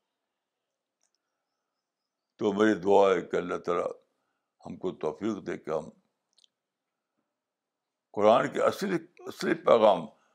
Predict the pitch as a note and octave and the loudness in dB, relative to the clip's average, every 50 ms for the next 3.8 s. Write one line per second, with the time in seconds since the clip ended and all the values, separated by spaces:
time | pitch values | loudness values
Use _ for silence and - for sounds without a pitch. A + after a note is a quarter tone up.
0 | _ _ _ _ _ _ _ - B2 - - C3+ - - - - A2+ A#2 A#2 A2+ | _ _ _ _ _ _ _ -8 -8 -2 0 0 0 2 2 2 4 4 4 4
1 | G#2+ - - G2 E2+ F#2 E2+ D#2 D2 C#2 - _ _ _ _ _ _ _ _ _ | 2 0 -4 -4 0 0 0 0 -2 -4 -12 _ _ _ _ _ _ _ _ _
2 | _ _ _ _ _ _ _ _ _ _ _ _ _ _ _ _ - - A2+ B2+ | _ _ _ _ _ _ _ _ _ _ _ _ _ _ _ _ 0 2 2 2
3 | B2 - A#2 A#2+ A2 A#2 B2 C3+ B2+ - A#2 A2+ A#2+ B2 A2+ | 0 0 2 6 6 6 6 4 2 0 -2 -2 -2 -6 -8